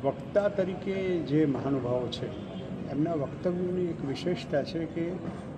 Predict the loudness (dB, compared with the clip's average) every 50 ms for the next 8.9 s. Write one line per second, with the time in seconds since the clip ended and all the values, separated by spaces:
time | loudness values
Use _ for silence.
0 | 0 2 4 6 6 6 6 4 0 0 -2 0 4 6 6 6 6 6 4 4
1 | 4 4 6 6 4 2 2 0 0 0 2 4 2 2 2 2 -2 -2 -2 0
2 | 0 0 0 0 -2 -2 -2 -2 -4 -2 -2 0 2 4 4 4 4 2 2 2
3 | 2 2 2 2 0 -2 -2 -2 -2 -2 0 -2 -4 -4 0 4 4 6 6 4
4 | 2 -2 -4 -8 -8 -8 -10 -10 -10 -10 -12 -10 -10 -10 -4 2 4 6 6 6
5 | 6 4 2 0 -2 0 4 6 6 6 6 4 2 -2 -4 -4 -4 -4 -2 0
6 | 0 2 2 2 0 0 -2 -4 -6 -8 -8 -8 -8 -6 -4 -2 -2 -2 -2 -2
7 | -2 -4 -4 -4 -4 -6 0 4 4 4 4 2 -2 -6 -8 -8 -10 -10 -8 -2
8 | 0 0 0 2 0 -2 -2 -2 -2 -2 -2 -2 -4 -6 -6 -6 -8